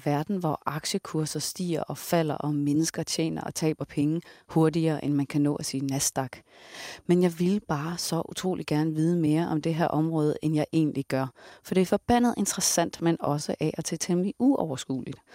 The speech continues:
Og det kunne jeg godt tænke mig at gøre op med i det her program. Du lytter til Elektronister på Radio fireogtyve syv. Mit navn er Christiane Vejlø, og til at hjælpe mig og programmets lytter med at blive klogere på finansiering og børsintroduktioner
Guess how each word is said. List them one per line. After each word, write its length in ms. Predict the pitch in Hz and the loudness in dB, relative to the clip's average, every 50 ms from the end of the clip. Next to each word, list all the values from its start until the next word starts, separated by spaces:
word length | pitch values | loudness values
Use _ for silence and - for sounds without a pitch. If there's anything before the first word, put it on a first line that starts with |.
| - - - - - - - - - | -16 -14 -12 -12 -12 -12 -10 -4 0
Og 140 | - 180 - _ - | 0 0 0 _ 4
det 180 | - 247 247 233 - - | 4 4 4 4 2 -2
kunne 140 | - - 180 | 2 4 4
jeg 80 | 160 | 4
godt 140 | 147 139 147 | 4 2 0
tænke 220 | - - 165 147 147 | 0 0 0 2 2
mig 80 | 160 | 0
at 60 | 147 | 2
gøre 160 | - - 139 - | 2 0 0 2
op 220 | - 143 147 - - | 0 -2 -2 0 2
med 180 | 147 143 143 - - | 2 2 2 0 0
i 80 | 156 151 | -2 -2
det 180 | - - 143 | 0 0 -2
her 180 | 127 127 147 - - - | 0 0 -4 -4 -6 -8
program. 320 | - 143 - - 127 - - - _ _ _ - _ - - - - _ _ - | -10 -6 -4 -4 -4 -4 -6 -14 _ _ _ -20 _ -20 -20 -20 -20 _ _ 4
Du 60 | 190 190 165 139 | 4 4 6 6
lytter 220 | 165 165 165 185 185 | 4 6 6 4 4
til 240 | - - 170 165 - | 4 2 2 2 4
Elektronister 720 | 147 151 147 143 - - - 156 165 180 196 - 208 196 | 2 2 2 0 0 2 4 4 4 4 4 2 0 0
på 280 | - - 180 165 160 | 2 2 2 2 2
Radio 360 | 156 - - 135 127 - - 139 | 0 -2 -2 -2 -2 -2 -4 -6
fireogtyve 420 | - - 156 156 - - - 156 | -4 -2 -2 -2 -2 -2 -4 -4
syv. 280 | 143 - 196 196 196 185 | -2 0 0 0 0 0
Mit 200 | 180 180 175 190 | -2 -2 0 2
navn 200 | 196 196 185 - | 2 2 2 0
er 40 | 190 | -2
Christiane 500 | - - 180 - - 160 156 165 175 175 | -2 -2 -2 0 2 2 2 2 2 2
Vejlø, 380 | 165 147 143 156 175 196 202 196 | 2 2 2 2 2 2 0 0
og 120 | - 185 - | -2 -2 0
til 100 | - 196 | 2 2
at 60 | 185 | 4
hjælpe 340 | 165 151 156 175 - 233 214 | 4 4 4 2 2 2 2
mig 360 | 190 151 139 143 170 196 214 | 2 2 2 2 2 2 2
og 120 | 175 143 | 0 -2
programmets 420 | - 151 - 151 143 131 135 - 160 | -2 -2 0 0 0 -2 -2 -2 0
lytter 280 | 160 175 190 254 254 | 2 2 2 2 2
med 140 | 233 202 185 | 2 0 0
at 100 | 175 160 | -2 -2
blive 140 | - 160 143 | -4 -6 -6
klogere 440 | - - - 143 143 151 175 190 190 | -4 0 2 4 4 4 4 4 2
på 220 | - - 147 143 | 0 -2 -2 -2
finansiering 720 | - - - 143 143 135 135 - - 170 190 175 156 135 - | -2 0 0 0 0 0 0 0 0 2 2 2 2 0 -2
og 160 | - 131 139 - | -4 -6 -4 0
børsintroduktioner 960 | - 190 214 196 - - - 151 - - 156 143 135 - - 156 160 151 147 | 2 2 2 2 0 -2 -6 -6 -4 -2 -4 -4 -2 -2 -2 0 0 0 0